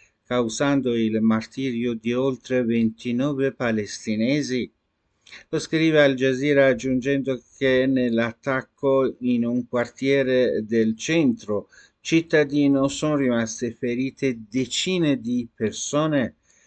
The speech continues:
Secondo la stessa fonte, la casa è quella della famiglia di Al-Tatabibi nella zona di Al-Sidra, nel quartiere di Al-Darraj,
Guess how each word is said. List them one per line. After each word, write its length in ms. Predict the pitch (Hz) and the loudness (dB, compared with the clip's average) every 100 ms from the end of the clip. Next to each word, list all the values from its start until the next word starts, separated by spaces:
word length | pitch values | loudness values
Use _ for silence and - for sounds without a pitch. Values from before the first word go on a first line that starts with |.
| _ | _
Secondo 520 | - 139 139 139 131 | -4 -2 2 2 4
la 140 | 127 | 2
stessa 420 | 120 139 131 135 127 | 0 -2 -2 -2 -2
fonte, 420 | 143 143 139 131 | 0 0 2 0
la 180 | 127 123 | 0 -2
casa 400 | 156 151 123 127 | -2 -2 0 0
è 120 | 113 | 0
quella 320 | 127 127 127 | 2 2 2
della 280 | 120 120 113 | 2 0 -2
famiglia 720 | - 123 143 147 120 117 113 | -2 -2 0 0 0 2 0
di 260 | 110 113 110 | 0 -2 0
Al-Tatabibi 1400 | 123 120 110 - 120 - 123 120 117 147 170 131 117 113 | 0 0 0 -2 -4 -2 -2 0 -2 -2 -2 0 2 4
nella 360 | 110 113 110 | 4 4 2
zona 380 | 110 131 127 123 | 0 -2 0 0
di 300 | 113 113 120 | -2 -2 -2
Al-Sidra, 1000 | - 113 113 110 - 170 180 131 110 113 | 0 0 0 -2 -2 -2 -2 -2 0 2
nel 280 | 127 120 110 | 2 0 -2
quartiere 720 | - 113 113 - 123 120 120 113 | 0 0 0 -2 -2 0 -2 -2
di 260 | 117 123 | -2 -2
Al-Darraj, 1120 | - 120 113 113 127 139 120 101 101 98 131 | -2 -2 0 2 2 0 0 -2 -4 -4 -4